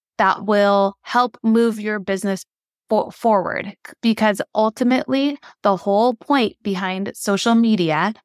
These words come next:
is to help you generate more sales and more eyes on your business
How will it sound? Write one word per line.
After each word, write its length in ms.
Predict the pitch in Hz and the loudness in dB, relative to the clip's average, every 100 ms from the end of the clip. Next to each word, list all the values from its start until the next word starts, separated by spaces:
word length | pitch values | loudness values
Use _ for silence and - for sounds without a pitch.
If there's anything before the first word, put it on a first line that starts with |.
| _ | _
is 360 | 196 202 196 - _ | 0 0 0 -6 _
to 380 | - 226 208 196 | -6 -2 0 0
help 440 | - - 226 233 - _ _ _ | -4 0 0 0 -6 _ _ _
you 640 | 208 208 220 208 196 214 - _ _ | -6 0 0 2 0 -2 -8 _ _
generate 500 | - 214 214 196 196 | -2 0 0 0 -4
more 340 | 202 196 202 220 | -2 -2 0 -2
sales 600 | - 202 185 175 208 - - | -4 -2 -2 -2 -6 -8 -2
and 160 | 196 | 0
more 400 | 196 196 196 202 - - | 2 2 2 0 -2 -2
eyes 440 | 196 175 170 190 - | 0 0 -2 -6 -6
on 240 | 202 202 214 | -2 0 2
your 160 | 247 | 0
business 640 | 226 190 175 170 180 - | 0 -4 -4 -6 -8 -10